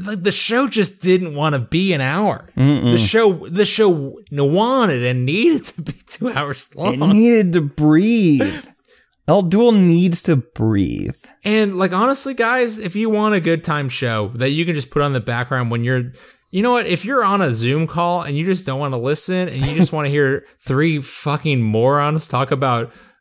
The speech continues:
Speaker 1: men talking into Ru-, turning into submarines, like, this is your,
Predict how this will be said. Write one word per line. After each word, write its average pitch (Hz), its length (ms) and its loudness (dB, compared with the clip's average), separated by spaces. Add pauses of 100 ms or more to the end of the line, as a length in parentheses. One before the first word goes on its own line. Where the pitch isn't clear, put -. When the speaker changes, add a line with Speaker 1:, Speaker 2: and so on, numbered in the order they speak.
(380)
Speaker 1:
men 139 420 2
talking 127 460 -2
into 147 260 0
Ru-, 120 220 -2 (260)
turning 180 380 2
into 147 260 -2
submarines, 165 680 -2
like, 131 260 -6
this 180 220 0
is 175 200 -4
your, 127 280 0